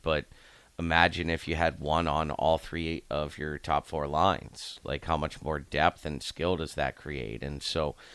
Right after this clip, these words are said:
you're, you're always looking for something better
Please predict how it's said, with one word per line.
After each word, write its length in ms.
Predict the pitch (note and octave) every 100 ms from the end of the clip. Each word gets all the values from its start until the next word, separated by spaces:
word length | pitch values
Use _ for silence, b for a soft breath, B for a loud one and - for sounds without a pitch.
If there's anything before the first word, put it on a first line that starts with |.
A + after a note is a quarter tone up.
| B B -
you're, 320 | F2+ E2+ -
you're 200 | D2+ E2
always 460 | D#2+ G2 A2+ F#2+ -
looking 480 | E2 F2 - F2 E2
for 240 | - D#2+
something 640 | - E2+ D2+ D#2+ D#2+ B1+ - - -
better 540 | - - - D2 -